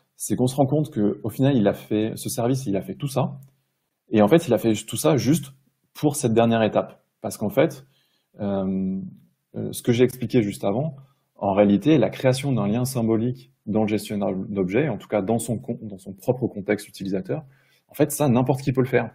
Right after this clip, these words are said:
Il n'y a pas besoin de par-, de privilèges particuliers. En revanche, euh, le, le, la grosse nuance, la grosse subtilité, c'est que,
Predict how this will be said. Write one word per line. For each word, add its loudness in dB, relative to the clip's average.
Il -12
n'y -6
a -10
pas 0
besoin 2
de 2
par-, -6
de -6
privilèges -6
particuliers. -6
En 4
revanche, 2
euh, 4
le, -8
le, -10
la -20
grosse -4
nuance, 0
la -2
grosse 0
subtilité, 0
c'est -6
que, 0